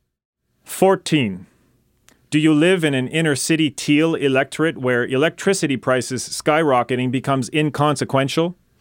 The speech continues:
Teal and Tesla go hand in hand. That five thousand dollar power bill is a small price to pay for coolness.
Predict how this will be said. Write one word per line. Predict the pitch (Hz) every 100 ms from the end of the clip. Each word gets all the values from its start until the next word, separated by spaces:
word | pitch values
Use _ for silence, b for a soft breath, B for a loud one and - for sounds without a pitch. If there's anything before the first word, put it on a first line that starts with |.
| b b b b b
Teal | - 202 202 165
and | 143 131
Tesla | 175 185 - 131
go | 120 127
hand | 123 160 131
in | 113 110
hand. | 143 117 95 - _ _
That | 160 196 -
five | - 185 190
thousand | 175 165 151
dollar | 143 135 131
power | - 160 151
bill | 120 107
is | 117 131
a |
small | 135 - 208 208
price | - 175 160
to | 147
pay | - 127 120
for | - 117
coolness. | - - 175 123 87 - -